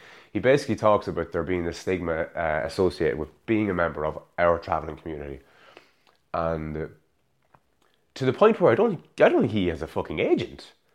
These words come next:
Like, he's a shit-hot actor, can direct like fuck, clearly, by the absolutely amazing movie that is Cardboard Gangsters, and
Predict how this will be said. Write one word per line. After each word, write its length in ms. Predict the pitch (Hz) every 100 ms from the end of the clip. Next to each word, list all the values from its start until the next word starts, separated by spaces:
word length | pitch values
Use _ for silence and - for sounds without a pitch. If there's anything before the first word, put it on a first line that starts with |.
| _ _ _ _ _ -
Like, 120 | 170
he's 140 | 190
a 60 | 180
shit-hot 540 | 135 - 247 220 196
actor, 400 | 156 78 - 87 - - -
can 340 | 143 127 120
direct 480 | - 139 175 220 -
like 220 | 127 87
fuck, 500 | - - 117 67 -
clearly, 440 | - 123 110 80 76 -
by 140 | - 87
the 160 | 82 -
absolutely 440 | 113 101 92 87 87
amazing 460 | 92 101 101 92
movie 280 | 90 87 80
that 140 | 78
is 280 | 82 82 76
Cardboard 460 | - 87 82 80 80
Gangsters, 420 | 85 76 -
and 60 | 101